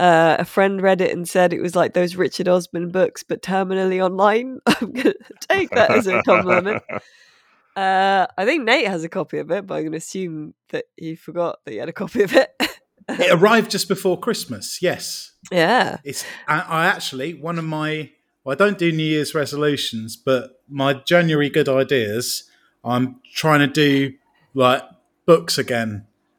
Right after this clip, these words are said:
Speaker 3: uh, 'cause I got out the habit of reading. So yours is, uh, yours is number two on my pile. I'm very excited.
Speaker 1: Well, God bless you for that. Thank you. Uh,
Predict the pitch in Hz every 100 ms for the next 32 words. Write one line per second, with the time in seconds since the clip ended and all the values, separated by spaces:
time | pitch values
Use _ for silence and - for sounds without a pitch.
0 | - 113 113 135 131 135 131 131 120 123
1 | 123 120 143 131 107 - 139 143 165 131
2 | 147 - 147 135 135 131 - _ _ 160
3 | 165 127 151 139 127 - 170 139 123 131
4 | 143 151 117 104 107 143 131 123 - 147
5 | 123 107 - - - 196 185 233 208 170
6 | - 156 151 143 151 165 175 156 156 160
7 | - 185 175 -